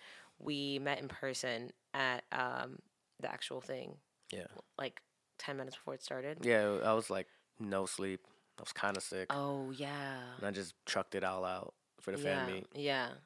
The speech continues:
Speaker 1: Oh, yeah, I remember you telling me you were sick, yeah. That was a, that was a hectic
Speaker 2: It was
Speaker 1: day.
Speaker 2: very hectic.
Speaker 1: Oh, my gosh. And then when it finished, I was like,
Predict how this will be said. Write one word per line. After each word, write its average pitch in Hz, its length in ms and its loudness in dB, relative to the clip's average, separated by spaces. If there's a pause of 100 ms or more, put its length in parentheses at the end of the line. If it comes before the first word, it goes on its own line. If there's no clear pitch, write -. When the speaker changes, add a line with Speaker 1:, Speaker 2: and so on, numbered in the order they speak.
Speaker 1:
Oh, 175 120 0
yeah, 185 180 -4
I - 20 -6
remember 175 240 -6
you 170 60 -6
telling 156 180 -6
me 139 80 -8
you 135 80 -8
were 131 60 -10
sick, - 320 -10
yeah. 139 220 -6 (400)
That 208 120 10
was 254 200 8
a, 131 280 6 (280)
that 123 160 4
was 139 180 4
a 131 80 2
hectic - 720 -4
Speaker 2:
It - 0 -
was 110 120 2
Speaker 1:
day. 82 140 -2
Speaker 2:
very 98 240 4
hectic. 90 480 -4
Speaker 1:
Oh, 160 220 2
my 139 240 -8
gosh. 147 400 0
And 180 100 6
then 196 140 6
when 208 80 8
it 165 100 8
finished, 170 380 2
I 160 60 2
was 143 100 -2
like, 139 140 -2